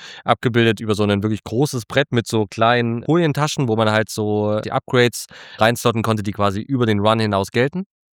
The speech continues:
Und, äh, das war wirklich sehr, sehr cool, weil man da so ein Deck entdeckt hat und sich auch so ein bisschen überlegen konnte, worauf man geht. Das hat irgendwie sehr viel Spaß gemacht. Aber wir haben's ehrlicherweise auch durchgespielt.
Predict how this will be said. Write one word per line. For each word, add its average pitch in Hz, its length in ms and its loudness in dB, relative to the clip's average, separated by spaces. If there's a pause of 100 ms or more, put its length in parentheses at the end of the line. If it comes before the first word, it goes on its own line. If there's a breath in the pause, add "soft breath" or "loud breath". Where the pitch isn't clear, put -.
(340)
Und, 110 320 2
äh, 110 100 0
das 98 220 0
war 95 160 2
wirklich 95 220 -6
sehr, 98 160 0
sehr 95 100 0 (100)
cool, 123 200 2
weil 101 100 4
man 101 80 2
da 95 100 0
so 95 80 -2
ein 95 100 0
Deck 110 180 0
entdeckt 110 320 0
hat 110 160 2 (320 loud breath)
und - 80 -20
sich 113 100 2
auch 101 80 4
so 107 60 4
ein 104 40 0
bisschen 107 160 2
überlegen 107 300 2
konnte, 104 240 0
worauf 101 240 -2
man 98 140 0
geht. 107 240 -6 (800)
Das 113 160 -2
hat 113 100 0
irgendwie 110 220 0
sehr 110 160 2
viel 104 100 -6
Spaß 131 260 0
gemacht. 151 360 -2 (1120)
Aber 117 200 2
wir 110 60 6
haben's 131 160 2
ehrlicherweise 110 440 2
auch 98 60 2
durchgespielt. - 480 -4